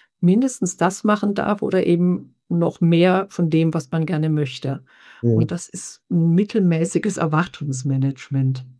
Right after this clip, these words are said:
Speaker 2: Okay, das ist auch noch ein wichtiger Punkt. Mhm.
Speaker 1: Und insofern macht es, glaube ich, auch viel Sinn, jetzt nicht unendlich viel Zeit, und das erleben wir auch, in Stellenbeschreibungen zu stecken, weil keine <laughs> Stellenbeschreibung der Welt,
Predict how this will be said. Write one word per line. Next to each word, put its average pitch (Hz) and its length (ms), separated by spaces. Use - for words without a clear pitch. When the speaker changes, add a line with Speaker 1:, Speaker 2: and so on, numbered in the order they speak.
Speaker 2:
Okay, 135 480
das 92 160
ist 107 140
auch 110 180
noch 104 120
ein 92 80
wichtiger 98 320
Punkt. 95 360
Mhm. 110 380
Speaker 1:
Und 180 140
insofern 208 580
macht 196 300
es, 185 340
glaube 180 280
ich, 190 100
auch 180 140
viel 185 260
Sinn, 185 300
jetzt 180 300
nicht 220 300
unendlich 233 640
viel 190 200
Zeit, 185 600
und 196 160
das 180 140
erleben 175 340
wir 165 160
auch, 175 340
in 170 420
Stellenbeschreibungen 160 1200
zu 147 180
stecken, 160 760
weil 165 200
keine 190 300
<laughs> - 20
Stellenbeschreibung 190 960
der 175 220
Welt, 185 380